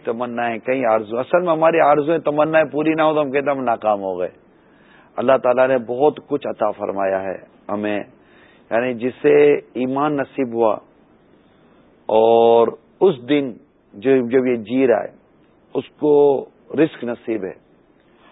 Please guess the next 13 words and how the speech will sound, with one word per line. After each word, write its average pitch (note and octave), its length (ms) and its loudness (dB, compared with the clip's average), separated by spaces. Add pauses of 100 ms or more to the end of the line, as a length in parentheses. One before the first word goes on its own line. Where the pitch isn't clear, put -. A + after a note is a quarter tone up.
(240)
اور A#2 160 4
اللہ C#3 300 0
تعالیٰ C3+ 280 2
نے C#3+ 140 -8
اس - 180 -10
سے D3 160 -2
اس C3+ 160 -10
رزق C3+ 240 -8
پر D3 160 -4
قناعت A#2+ 420 -4 (100)
نصیب A2 300 -12
کی F#2+ 200 -16
ہے، - 120 -14